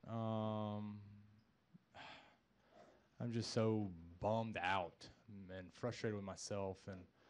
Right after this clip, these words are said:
I know my family is gonna be hard on me after this, not to be so hard on myself, but I'm competitive and, uh, I wanna win races, I wanna lead laps, and,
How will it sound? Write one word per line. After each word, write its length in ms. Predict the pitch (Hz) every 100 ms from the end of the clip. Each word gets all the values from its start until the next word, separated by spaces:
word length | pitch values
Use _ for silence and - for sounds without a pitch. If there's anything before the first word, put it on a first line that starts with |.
| - - - - _ - -
I 60 |
know 320 | 104 101 101 101
my 120 | 92
family 360 | - 98 98 92
is 80 |
gonna 160 | 92 95
be 120 | 95
hard 240 | 90 90 92
on 100 | 90
me 80 | 90
after 220 | 87 92
this, 220 | 92 -
not 160 | 98 92
to 60 |
be 100 | -
so 160 | 90 98
hard 140 | 92
on 80 | 92
myself, 460 | 92 - 98 95 90 -
but 160 | 92 92
I'm 120 | 101
competitive 600 | 104 90 101 98 95 101 92
and, 140 | 90 87
uh, 220 | 90 90
I 20 |
wanna 200 | 95 98
win 140 | 95 98
races, 440 | 98 101 107 98
I 80 | 95
wanna 240 | 92 95 92
lead 160 | 92 104
laps, 400 | 98 107 113 -
and, 160 | 101